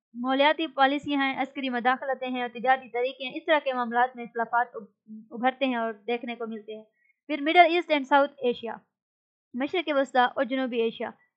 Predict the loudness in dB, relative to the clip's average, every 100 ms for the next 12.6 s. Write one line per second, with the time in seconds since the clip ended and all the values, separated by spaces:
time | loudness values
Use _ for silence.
0 | -4 -2 0 2 2 2 2 0 0 0
1 | 0 4 2 2 -4 2 2 2 0 0
2 | 0 0 0 4 4 2 0 -2 0 0
3 | 0 -2 -10 -8 -4 0 2 0 -2 _
4 | -8 -6 2 2 2 0 -2 -2 -2 -6
5 | -4 -2 -2 0 -2 -2 -2 0 -2 -2
6 | -8 -8 -6 -10 0 0 0 -4 -8 -8
7 | -6 -2 0 0 -2 -4 -2 -4 -2 -6
8 | -2 -2 -2 _ _ 0 0 0 -6 -8
9 | -10 -10 -10 -18 _ _ _ -4 -2 0
10 | -2 0 2 2 2 0 -2 -6 -12 _
11 | _ _ -10 -4 2 2 4 2 0 -4
12 | _ -8 -6 0 2 0